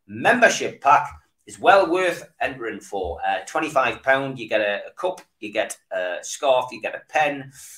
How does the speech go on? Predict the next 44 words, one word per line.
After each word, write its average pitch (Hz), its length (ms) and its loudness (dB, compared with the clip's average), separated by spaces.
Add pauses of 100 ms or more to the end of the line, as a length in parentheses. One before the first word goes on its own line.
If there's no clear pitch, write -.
(200)
and 107 260 -4
you 101 100 -16
get 107 120 -8
your 104 100 -8
membership 135 460 -6
card. 127 320 2
You 113 80 -12
also 151 340 -4
get 127 240 -10
entered 120 300 -10
into 107 320 -16
the 98 280 -18
free 113 580 -14
prize 101 540 0 (160)
draw. 95 520 -6 (120)
And, 95 240 -14
uh, 90 160 -2 (240)
every 131 280 -2
month, 143 400 -4 (440)
uh, 95 180 -4
one 104 160 -6
of 95 60 -8
the 92 60 -10
cult 110 360 -8
members, 104 520 -2 (280)
uh, 92 100 -8
gets 98 220 -10
a - 40 -18
chance 98 280 -10
of - 80 -14
winning 95 220 -8
a 87 120 -12
prize. 87 500 -4
And, 85 200 -20
uh, 85 80 -8
we've 87 100 -12
had 90 240 -8
two 147 200 -6
big 113 240 -6
winners 107 340 -4
so 156 200 2
far. 156 420 6 (300)
Uh, 92 80 -6
so 95 420 -10